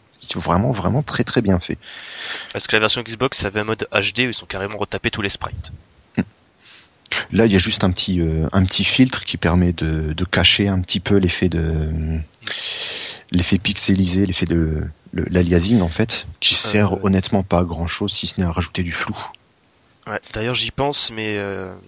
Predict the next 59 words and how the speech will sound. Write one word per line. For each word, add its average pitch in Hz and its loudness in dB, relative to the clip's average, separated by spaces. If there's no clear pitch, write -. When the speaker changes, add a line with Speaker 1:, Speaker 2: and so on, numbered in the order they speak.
Speaker 2:
il 113 -2
y - 2
a 110 2
Durante, 127 -2
bon, 104 -12
c'est 104 -6
un 101 -12
nom 110 -10
qui, 92 -12
euh, - -8
enfin, 90 -10
qui - -18
va 98 -8
surtout - -8
te - -14
parler 107 0
aux 104 -2
gars 110 -4
qui - -4
aiment 101 -6
bien 107 -6
grifouiller 107 -8
leurs 98 -8
jeux 101 -14
sur 104 -12
P - -8
C, 135 -4
qui - -8
avait 139 -4
notamment 101 -6
fait 104 -8
les 101 -4
patchs - -2
pour 104 -4
Dark 95 -6
Souls, 143 -4
avec 95 -12
D 98 -2
S 95 -4
Fix. - -8
Il - -2
a 120 2
mis 139 0
récemment 131 2
à 120 -2
jour 123 -4
son - -8
logiciel 110 -4
Gedo 113 0
Sato 117 -2
qui - -14
permet 104 -6
de 104 -10
faire, 113 -4
tu - -6
sais, 120 -2
de 101 -6
l'upscaling. 110 -4
Speaker 1:
Ouais. 98 2